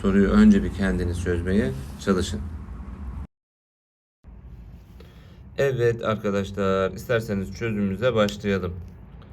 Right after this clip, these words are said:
Şimdi burada ilk dikkatimizi çeken şey on altı ve iki olmalı.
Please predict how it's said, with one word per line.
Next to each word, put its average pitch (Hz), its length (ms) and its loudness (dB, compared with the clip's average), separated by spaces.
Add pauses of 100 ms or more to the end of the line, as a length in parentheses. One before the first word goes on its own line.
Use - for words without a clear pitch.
(300)
Şimdi 107 300 -4
burada 107 220 -2
ilk 131 240 -8
dikkatimizi 104 520 -4
çeken 95 360 -4
şey 131 300 -6 (560)
on 127 140 0
altı 104 320 -2
ve 139 120 -4
iki 123 240 -4
olmalı. 92 380 0